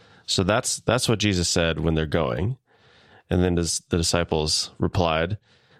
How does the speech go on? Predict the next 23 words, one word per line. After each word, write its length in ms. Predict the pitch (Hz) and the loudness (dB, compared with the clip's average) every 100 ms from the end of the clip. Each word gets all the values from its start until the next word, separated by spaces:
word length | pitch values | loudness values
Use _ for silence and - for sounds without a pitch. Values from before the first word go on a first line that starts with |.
| _ | _
"Lord, 260 | 95 101 107 | 0 2 2
if 80 | 98 | 0
he 80 | 90 | -2
sleeps, 360 | - 87 - | 0 0 0
he 60 | 87 | 0
will 100 | 80 | 0
get 200 | 76 - | -2 -2
better." 400 | 73 67 95 117 _ | -2 0 -2 -4 _
Jesus 480 | - 98 90 87 - | -2 0 0 0 -2
had 240 | - 104 92 | 0 0 0
been 140 | 90 | -2
speaking 340 | - 90 - | 0 -2 0
of 60 | 76 | -2
his 140 | 76 - | -2 -2
death, 300 | 76 78 - | 0 -2 -4
but 100 | - | -4
his 140 | 76 | -4
disciples 460 | 73 - 71 - - | -2 -2 -2 -2 -4
thought 120 | - | -4
he 60 | 60 | -4
meant 140 | - | -4
natural 480 | 64 80 78 - - | -2 -2 -2 -6 -6
sleep. 320 | - - - | -6 -8 -10